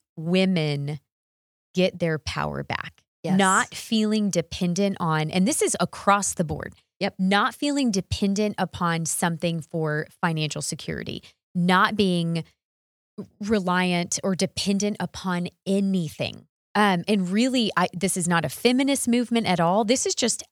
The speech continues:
Speaker 1: I love to help women identify their uniqueness and their own power and not feel like they're a victim or that they are at somebody else's, you know,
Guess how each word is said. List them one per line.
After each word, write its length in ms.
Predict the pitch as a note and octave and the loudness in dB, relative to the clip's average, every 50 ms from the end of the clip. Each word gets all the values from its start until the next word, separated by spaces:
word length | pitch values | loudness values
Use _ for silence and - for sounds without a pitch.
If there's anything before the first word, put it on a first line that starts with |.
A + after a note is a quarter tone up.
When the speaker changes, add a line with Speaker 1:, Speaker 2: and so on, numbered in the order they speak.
| _ - | _ -2
Speaker 1:
I 380 | G3 G3+ A3+ B3 C#4 D4+ D4+ - | 0 2 2 2 2 0 0 -2
love 440 | G3 F#3 F3+ F#3+ G3+ G3+ G#3+ A3 F#3+ - | -4 -2 2 4 4 4 4 2 0 -2
to 100 | - F#3 | -4 -4
help 340 | D#3+ - F#3+ G3+ A3+ - | 0 2 2 2 2 2
women 400 | A3 G3+ F#3+ F#3 F3 E3+ E3 E3 - - | 0 0 2 2 2 0 0 -2 -4 -4
identify 720 | - E3 E3 D3+ C#3 - F#3+ G3+ A#3 C4+ B3 - G#3 F#3 | -2 -2 -2 -2 0 0 2 2 2 2 0 2 2 2
their 240 | E3+ D3+ E3+ E3 F3 | 2 2 0 0 0
uniqueness 720 | G3+ F#3+ F#3 F3+ D#3+ D#3+ D#3 E3 - - C#4 E4+ - - - - - _ _ _ _ _ _ - | 0 0 0 -2 -2 -4 -6 -6 -4 -4 -4 -2 -2 -6 -8 -10 -14 _ _ _ _ _ _ 0
and 280 | G#3 G#3 F#3+ F#3 F3+ | 2 2 2 2 2
their 360 | F3+ G3 A3 C4 C#4+ D4 C4 - - | 2 2 2 2 2 0 -2 0 0
own 340 | G3+ G3 F#3+ G3 G3 F#3+ F3+ - | 2 2 2 2 0 -2 -4 -6
power 580 | - - - F3 E3+ E3+ D3+ D3 - - - _ - | -6 -2 0 0 0 0 -2 -4 -8 -8 -12 _ -4
and 240 | - G3+ F#3 F3 F3 | -2 0 0 2 2
not 300 | F3+ F3+ F#3+ A3 B3 - | 2 2 0 0 -2 -4
feel 460 | - - - - B3 B3 A3+ F#3+ F3 | -10 -14 -6 -4 0 2 2 2 2
like 260 | E3 E3+ E3 D#3+ - D#3+ | 0 -2 -4 -4 -2 0
they're 300 | F3 F3 F#3 F3+ F3+ - | 0 2 2 0 -2 -2
a 140 | F3+ D#3+ D#3 | -4 -4 -6
victim 520 | C#3 C#3 D3+ E3 E3 - - C4+ C4+ D#4+ F#4+ G4+ _ _ _ _ _ _ _ _ _ _ - | -6 -4 -4 -4 -4 -2 -2 -2 -2 -2 -4 -10 _ _ _ _ _ _ _ _ _ _ 0
or 180 | - G#3 G#3 G3 | 2 2 2 4
that 240 | F3+ F3 D3 - | 2 0 0 2
they 220 | - F#3+ F#3 G#3 A3 | 2 2 4 4 2
are 140 | G#3 G3+ - | 0 0 0
at 360 | - F3 D#3+ D#3 D#3+ - - - | 0 0 0 0 -2 -4 -4 -6
somebody 520 | - - - G3 F3+ F3+ F#3+ G3+ G3 - | -4 -2 0 0 2 2 0 0 0 -2
else's, 680 | - E3 D#3+ D#3+ - - E3+ D#3+ D#3 D3 D3 - - _ _ _ _ _ _ _ _ - | 0 -2 -2 -2 -2 -2 -2 -2 -2 -4 -4 -6 -6 _ _ _ _ _ _ _ _ -4
you 80 | F#3 E3 | -4 -4
know, 180 | - G#1 - | -4 -4 -10